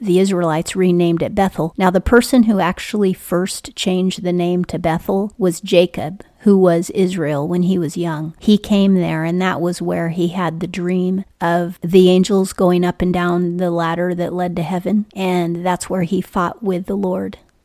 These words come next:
And so he put up an altar there and called that place Bethel. Twenty-four, and the watchers saw a man come forth out of the city, and they said unto him,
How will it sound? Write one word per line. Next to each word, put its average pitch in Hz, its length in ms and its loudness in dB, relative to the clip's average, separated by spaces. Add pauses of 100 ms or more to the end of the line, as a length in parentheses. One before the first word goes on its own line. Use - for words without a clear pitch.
(120)
And 185 160 2
so 180 160 2
he 190 540 2
put 196 140 2
up - 180 -2
an 160 260 0
altar 180 400 0
there 160 240 -2
and 185 140 -2
called 170 240 -2
that 156 160 -6
place 170 300 -4
Bethel. 185 460 -6 (240)
Twenty-four, 208 600 4
and 185 180 0
the 180 60 2
watchers 190 540 0
saw 175 360 -2
a 165 40 -4
man 175 440 0
come 175 260 -2
forth 160 420 -6
out 165 200 -4
of 185 100 -6
the 190 80 -4
city, 175 480 -2
and 185 160 2
they 185 80 4
said 190 260 -2
unto 196 240 0
him, 170 340 -2